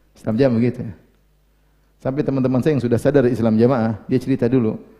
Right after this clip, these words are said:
Kalau anaknya main di luar, kemudian pulang ke rumah dimasukkan ke jeding. Tahu jeding nggak? Karena meragukan, jangan-jangan ada, ada najis, kemudian keluar, baru suci.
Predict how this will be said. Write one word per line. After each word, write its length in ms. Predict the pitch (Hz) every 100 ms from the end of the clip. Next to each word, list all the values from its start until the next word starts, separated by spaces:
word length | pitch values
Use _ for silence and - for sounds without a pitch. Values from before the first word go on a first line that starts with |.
| _ _ _ -
Kalau 200 | 131 139
anaknya 360 | 143 170 175
main 240 | 151 160 139
di 80 |
luar, 400 | 147 143 123 131 - - - - _ _ _ _ _
kemudian 320 | 131 135 165
pulang 240 | 135 151 139
ke 80 | 143
rumah 240 | 180 190
dimasukkan 520 | 131 131 120 151 147
ke 80 | 143
jeding. 360 | 139 117 147 113
Tahu 80 | 147 147
jeding 320 | - 143 113
nggak? 100 | - - - _ _ _ 110 104 104 95 - - 113 110 - - _ _
Karena 320 | 127 127 143 127
meragukan, 560 | 131 127 156 160 135
jangan-jangan 560 | 123 135 131 151 196 -
ada, 120 | 135 - - - - - - -
ada 200 | 139 139
najis, 320 | 143 156 139
kemudian 240 | - 147 143
keluar, 240 | 151 - - 165 160 127 110 - - _
baru 240 | 131 147 147
suci. 320 | 147 -